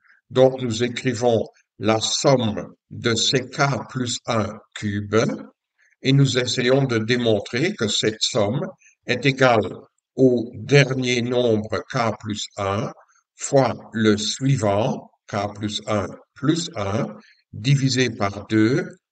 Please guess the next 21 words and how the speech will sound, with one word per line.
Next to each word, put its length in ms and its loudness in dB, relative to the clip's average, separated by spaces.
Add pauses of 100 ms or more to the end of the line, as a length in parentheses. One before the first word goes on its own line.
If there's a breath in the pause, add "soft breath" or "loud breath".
le 280 4
tout 520 -4
au 200 0
carré. 460 -2 (1120)
Nous 220 -4
avons 340 0
ici 360 -2
la 200 0
somme 480 -2
de 120 0
k 340 -2 (160)
plus 300 -6
un 320 -2 (260)
cube. 400 -2 (880)
Nous 220 -2
lisons 380 0
d'abord 540 2 (300 soft breath)
la 220 0
somme 560 2
de 100 2
ces 320 -2